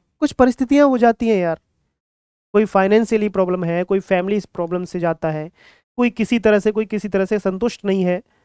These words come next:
अपनी इतनी सारी जो <clears throat> जुड़ाव है उन पर आप, कोई व्यक्ति, कोई टीचर है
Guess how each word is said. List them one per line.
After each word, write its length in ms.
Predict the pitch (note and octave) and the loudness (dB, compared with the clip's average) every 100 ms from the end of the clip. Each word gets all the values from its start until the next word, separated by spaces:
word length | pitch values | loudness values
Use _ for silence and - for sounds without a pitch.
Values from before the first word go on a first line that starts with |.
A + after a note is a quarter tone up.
| _ _ _ _ _ _ _ _ _ _ - | _ _ _ _ _ _ _ _ _ _ 2
अपनी 440 | A3 - B3 C4+ - | 2 4 2 2 2
इतनी 340 | A3+ - C#4 D#4+ | -2 2 4 4
सारी 640 | - A#3+ G#3+ A#3 B3+ B3 A3+ | 6 8 8 8 4 2 -4
जो 420 | F3 A3 A3+ A3+ _ | 2 4 4 2 _
<clears throat> 40 | D#4+ | -4
जुड़ाव 720 | C4+ A3+ F#3 F#3 F#3+ G#3+ A#3+ | -2 -2 -4 2 8 10 10
है 200 | G#3 A3 - _ _ _ _ _ _ _ | 8 4 0 _ _ _ _ _ _ _
उन 200 | G#3+ B3 B3+ | 4 4 6
पर 220 | C4 C4 | 6 6
आप, 360 | - G3+ G#3+ G#3 A3+ A3+ | 6 6 6 6 6 6
कोई 160 | A#3 A#3+ | 4 4
व्यक्ति, 320 | G3+ G3 A#3+ | 2 0 0
कोई 160 | A3+ A3 | 0 -2
टीचर 340 | A3 G#3 A3 | -2 0 4
है 160 | F#3+ | 4